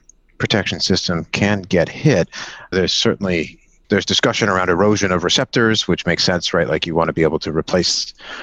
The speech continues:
components that have eroded or melted because of numerous strikes. So, you know, that lightning protection really, system really needs to be able to handle,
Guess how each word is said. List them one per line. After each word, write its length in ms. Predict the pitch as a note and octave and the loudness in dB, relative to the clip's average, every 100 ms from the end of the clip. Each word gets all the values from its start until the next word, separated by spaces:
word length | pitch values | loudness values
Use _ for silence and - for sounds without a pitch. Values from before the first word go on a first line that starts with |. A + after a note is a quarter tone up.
| - - | -16 -8
components 580 | E2+ - F2+ E2+ D#2+ - | -6 -2 0 2 0 0
that 240 | D#2+ D2+ | 2 2
have 380 | C#2+ D#2+ D2+ C#2+ | 2 2 2 0
eroded 500 | D#2 E2+ D#2+ D#2+ D#2 | 0 2 2 2 2
or 100 | D2+ | 0
melted 460 | D2+ D#2 - D#2 - - | 0 -2 -2 -4 -6 -14
because 340 | - - E2 E2 | -10 -2 -2 -2
of 140 | D#2+ | -6
numerous 680 | E2 D#2 D#2 D2 - - - - | -6 -4 -2 -2 -2 -4 -8 -6
strikes. 680 | - G#2 F2 D#2 - - - - - - - _ - | -2 0 2 0 -2 -6 -8 -16 -20 -20 -20 _ -6
So, 460 | - F#2 E2+ D#2+ - - - - | -2 2 2 0 -4 -14 -16 -6
you 80 | F#2+ | -2
know, 20 | |
that 160 | G2 G#2+ | 2 2
lightning 260 | B2 A#2 A2+ | 2 0 -2
protection 380 | - G#2 - | -2 -2 0
really, 380 | G2 G2+ F#2+ E2+ - | 0 2 2 0 -6
system 340 | - A2 - | -2 0 0
really 200 | G2 G2 | 2 2
needs 180 | F#2 F2+ | 2 -2
to 80 | - | -2
be 140 | F#2 F2+ | 2 2
able 180 | F2 | 2
to 100 | - | -2
handle, 540 | E2 F2+ F2+ F2 E2+ | -2 0 2 2 2